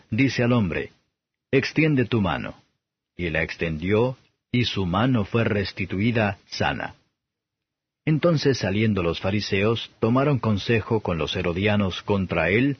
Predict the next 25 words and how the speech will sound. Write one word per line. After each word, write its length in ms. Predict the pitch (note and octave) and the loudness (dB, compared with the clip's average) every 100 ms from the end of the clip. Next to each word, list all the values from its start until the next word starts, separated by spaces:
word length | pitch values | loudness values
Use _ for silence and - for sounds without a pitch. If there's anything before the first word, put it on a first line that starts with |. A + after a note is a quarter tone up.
| - | -2
para 180 | G#2+ G#2 | 0 2
matarle. 560 | G2+ G#2 G#2 A#1+ G#1+ _ _ _ _ _ _ _ _ _ - | 0 0 -2 -2 -10 _ _ _ _ _ _ _ _ _ -8
Mas 240 | D#2 G2+ - | 0 0 2
Jesús 400 | B2 - D#3+ - | -2 2 2 4
se 100 | A#2+ | 2
apartó 540 | G#2+ G#2 F2 D#3 B2 | 2 0 0 2 2
a 60 | D#2+ | 0
la 140 | C#2+ | -2
mar 280 | E2+ A#2 A#2+ | 2 2 2
con 140 | A2 | 0
sus 200 | - G#2 | 0 -2
discípulos, 680 | G2+ A#2+ C3 G#2+ G#2+ G#2+ - _ _ _ - | -2 0 0 2 2 0 -2 _ _ _ 0
y 100 | C3 | 2
le 120 | A#2+ | 2
siguió 420 | A#2 G2 A#2+ A2+ | 0 0 2 2
gran 320 | A2+ C#3 E3 | 4 4 4
multitud 520 | D#3 A#2+ A2 - A#2+ | 2 2 0 0 0
de 180 | G2 G#2 | 2 0
Galilea, 640 | F2+ E2+ D#2+ G#2 B2+ B2+ C3 _ | 0 -2 0 2 2 0 -6 _
y 120 | F2+ | -8
de 120 | D#2 D2+ | -6 -6
Judea, 600 | F#2+ F#2 G#2+ A#2 C#3 - _ | -6 0 2 2 0 -6 _
y 140 | F#2+ D#2 | -6 -2
de 120 | D#2+ | -2
Jerusalén, 760 | G2+ G2+ F#2+ E2+ G2+ C3 C#3 | 0 -2 -2 0 2 2 0